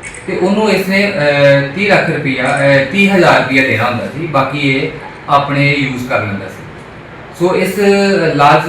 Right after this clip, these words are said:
ਦੇ ਤਹਿਤ ਇਸਨੇ ਉਸ ਬੰਦੇ ਕੋਲੋਂ ਪੈਸੇ ਲੈਂਦਾ ਸੀ। ਸੋ ਇਸ ਇਨਫਰਮੇਸ਼ਨ ਤੇ ਆਪਾਂ ਅੱਜ ਟੀਮ ਨੇ ਸਾਡੀ ਨੇ, ਦਰੰਗਲੇ ਦੀ ਨੇ, ਉਹਨੂੰ ਵੀ ਅਰੈਸਟ ਕਰ ਲਿਆ। ਇਹਦਾ ਨਾਂ ਜਿਹੜਾ ਨਿਰਮਲ ਸਿੰਘ ਹੈਗਾ,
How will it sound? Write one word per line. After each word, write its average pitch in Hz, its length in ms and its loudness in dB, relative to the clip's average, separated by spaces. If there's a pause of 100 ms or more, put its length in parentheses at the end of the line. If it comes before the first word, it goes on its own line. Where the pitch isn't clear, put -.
ਦੇ 165 60 -6
ਤਹਿਤ 156 340 4
ਇਸਨੇ 147 500 -4
ਉਸ 139 280 -8
ਬੰਦੇ 131 200 -4
ਕੋਲੋਂ 123 320 -6
ਪੈਸੇ 123 360 -6
ਲੈਂਦਾ 110 320 -6
ਸੀ। 165 180 -8 (520)
ਸੋ 180 200 2
ਇਸ 180 260 0
ਇਨਫਰਮੇਸ਼ਨ 185 640 -2
ਤੇ 185 180 -2
ਆਪਾਂ 156 440 2
ਅੱਜ 143 200 -2 (580)
ਟੀਮ 143 220 0
ਨੇ 143 100 0
ਸਾਡੀ 123 240 -2
ਨੇ, 120 140 -4
ਦਰੰਗਲੇ 117 440 -4
ਦੀ 117 120 -6
ਨੇ, 110 80 -4 (720)
ਉਹਨੂੰ 180 220 2
ਵੀ 180 180 4
ਅਰੈਸਟ 175 220 2
ਕਰ 151 220 2
ਲਿਆ। 156 140 0 (280)
ਇਹਦਾ 143 220 -2
ਨਾਂ 131 320 0
ਜਿਹੜਾ 135 160 -2
ਨਿਰਮਲ 127 380 -4
ਸਿੰਘ 143 180 -6
ਹੈਗਾ, 123 320 -6